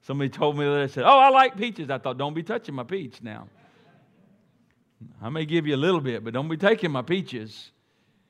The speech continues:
But think about it. And you're sowing and you're believing, and then about the time the answer you think is gonna come or the blessing is gonna come, and then it says here that the, the produce would be destroyed.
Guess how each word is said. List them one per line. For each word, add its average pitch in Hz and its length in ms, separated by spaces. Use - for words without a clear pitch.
But 160 180
think 349 200
about 139 300
it. 101 120
And 135 140
you're 190 160
sowing 202 680
and 120 140
you're 175 160
believing, 185 680
and 143 180
then 170 120
about 175 320
the 233 100
time 185 560
the 165 180
answer 185 680
you 156 180
think 196 240
is 175 120
gonna 180 180
come 185 340
or 151 80
the 151 100
blessing 196 500
is 139 100
gonna 160 200
come, 170 400
and 160 140
then 190 240
it 170 160
says 220 320
here 175 320
that 156 160
the, 165 100
the 151 280
produce 180 580
would 151 100
be 156 120
destroyed. 139 720